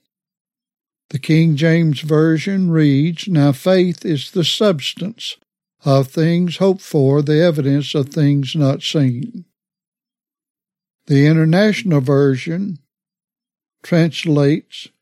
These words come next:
or states, "Now faith is confidence in what we hope for and assurance about what we do not see." The New American Standard Bible says,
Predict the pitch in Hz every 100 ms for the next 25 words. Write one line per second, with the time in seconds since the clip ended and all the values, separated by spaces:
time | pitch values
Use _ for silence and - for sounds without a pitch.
0 | _ _ _ _ _ 156 127 - - 143
1 | 139 - - - _ _ _ _ _ _
2 | 151 147 131 - 185 202 - 175 165 180
3 | 160 - _ _ _ - 233 170 156 139
4 | 123 - - - _ _ _ _ 151 131
5 | 165 165 180 156 139 170 165 - 160 143
6 | 156 175 175 147 131 - 160 147 131 165
7 | 131 143 156 - _ _ 160 156 175 147
8 | 139 147 143 139 135 - - 160 135 -
9 | - _ _ _ _ _ _ _ _ _
10 | _ 139 123 147 143 147 147 131 151 131
11 | - - 156 156 151 143 147 147 151 160
12 | 196 - 160 147 156 190 180